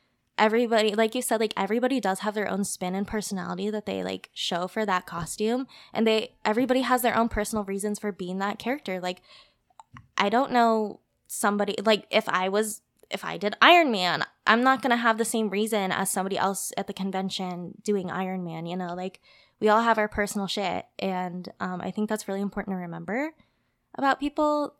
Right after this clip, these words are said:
uh, because getting into that mindset of, like, being competitive, like, some competitiveness is good, like, in competitions, but I think just on the floors, like,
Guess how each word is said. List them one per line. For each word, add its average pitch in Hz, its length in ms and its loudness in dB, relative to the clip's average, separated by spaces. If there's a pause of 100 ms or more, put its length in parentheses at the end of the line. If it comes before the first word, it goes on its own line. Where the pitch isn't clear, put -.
(120)
uh, 190 420 -2
because 202 640 -4 (380)
getting 208 240 0
into 214 180 0
that 208 140 0
mindset 196 380 -4
of, 185 280 -8 (1400)
like, 196 260 -2
being 202 220 -2
competitive, 180 840 -6
like, 196 200 -2
some 240 220 2
competitiveness 233 840 0
is 190 140 -6
good, 175 300 -6
like, 202 240 -2
in 185 120 -6
competitions, 190 960 -6 (800)
but 190 400 0
I 196 140 -2
think 196 360 -6
just 202 260 -6
on 196 120 0
the 202 120 0
floors, 185 540 -4
like, 175 360 -6